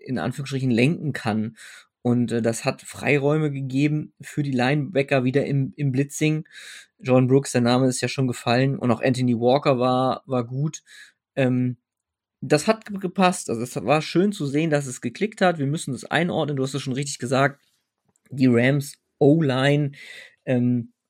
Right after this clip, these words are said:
war verletzungsgebeutelt, obwohl sie jetzt gegen uns schon ein bisschen fitter war als in den Spielen davor.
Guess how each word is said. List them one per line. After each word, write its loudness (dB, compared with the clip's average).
war 0
verletzungsgebeutelt, 0
obwohl 0
sie 0
jetzt -4
gegen 2
uns 0
schon -6
ein -2
bisschen -4
fitter 2
war 0
als -2
in -4
den -4
Spielen 0
davor. 2